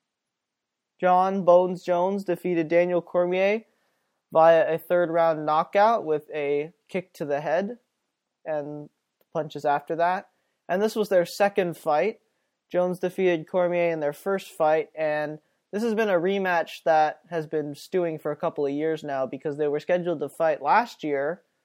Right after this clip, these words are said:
but there was, or Jones violated the anti-doping laws, and as a result, was not allowed to compete. So this has actually been a good rivalry. This has been fun to watch,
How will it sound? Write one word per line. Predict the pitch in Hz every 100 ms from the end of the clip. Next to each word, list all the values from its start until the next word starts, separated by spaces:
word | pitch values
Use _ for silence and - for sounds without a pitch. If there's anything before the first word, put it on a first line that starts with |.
| _ _ _ _ _ 180
but | 165 156 156 151 147 _ _ _ -
there | 170 165 165
was, | 165 160 156 160 -
or | 180 160
Jones | 156 175 190 185 180 175 - _ _ _ _ _ _ _
violated | 156 175 175 180 175 160 151
the | 156
anti-doping | 160 160 175 156 170 180 196 180
laws, | 180 180 185 190 - - _ _ _ _ -
and | 151 147 147 147 147
as | 147 151 147
a |
result, | 151 151 165 165 - _ _ _ -
was | 156 156
not | 156 147
allowed | 147 143 143
to | 151
compete. | - 143 165 - _ _ _ _ _ _
So | - - 160 147 143 143 156 _
this | 208 240
has | 269
actually | 262 254 247
been | 220
a | 196
good | 180 196
rivalry. | 170 175 214 190 165 156 165
This | 170
has | 180
been | 185
fun | 170 180 180
to | 170
watch, | 160 160 165